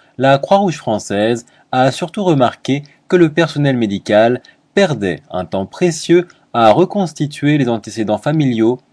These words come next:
médicaux, chirurgicaux du patient. Désormais, grâce à ce document strictement personnel et confidentiel,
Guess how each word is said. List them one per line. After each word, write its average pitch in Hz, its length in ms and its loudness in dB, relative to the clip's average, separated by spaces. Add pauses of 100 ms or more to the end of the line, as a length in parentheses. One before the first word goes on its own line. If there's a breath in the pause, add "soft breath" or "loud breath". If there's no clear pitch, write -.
médicaux, 143 680 2 (160 soft breath)
chirurgicaux 135 880 0 (160)
du 110 140 -6
patient. 95 480 -6 (1000)
Désormais, 110 680 -2 (240 soft breath)
grâce 156 420 -2
à 131 40 -4
ce 113 120 -8
document 117 580 -4 (180 soft breath)
strictement 139 640 -4
personnel 101 540 -2
et 85 80 -4
confidentiel, 101 800 -6